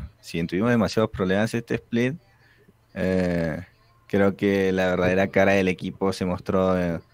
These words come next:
eh, en estos playoffs. Así que, por mi parte, me gustaría, eh, seguir jugando juntos.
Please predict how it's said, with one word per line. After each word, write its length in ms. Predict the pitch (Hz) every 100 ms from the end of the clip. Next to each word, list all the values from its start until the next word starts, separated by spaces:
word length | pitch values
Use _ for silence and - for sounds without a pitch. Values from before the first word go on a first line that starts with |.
| _ _ _ _ _
eh, 400 | - 87 82 82 -
en 140 | 95
estos 200 | 98 104
playoffs. 420 | 87 101 120 143 - _ _ _ _ -
Así 240 | - -
que, 680 | 82 87 87 82 78 71 - - _ _ _ _ _ _ _
por 120 | - 90
mi 100 | 82
parte, 340 | 95 95 95
me 100 | 90
gustaría, 840 | 85 - 90 92 92 87 82 76 - _ _ _ _ _ -
eh, 280 | 92 90 85
seguir 220 | 90 90
jugando 300 | 95 98 92
juntos. 440 | 110 127 196 -